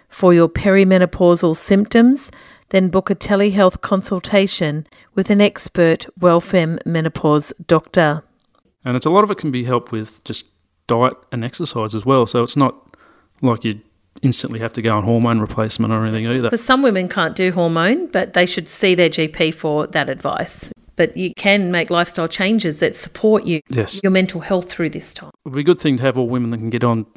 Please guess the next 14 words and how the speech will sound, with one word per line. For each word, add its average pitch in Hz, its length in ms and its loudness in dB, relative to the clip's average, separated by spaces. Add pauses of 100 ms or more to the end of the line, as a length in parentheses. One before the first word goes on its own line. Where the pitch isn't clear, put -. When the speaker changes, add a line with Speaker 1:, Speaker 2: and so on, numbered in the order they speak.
(240)
Speaker 2:
together 117 400 0
and 113 140 -2
talk 120 220 -2
to 139 140 2
each 123 140 -2
other 113 260 -2
and 113 320 -4 (280)
Speaker 1:
Yeah. 185 320 -4 (120)
Do - 120 -6
you 233 80 2
have 233 140 0
any 240 120 0
plans 226 580 -2
for 175 500 4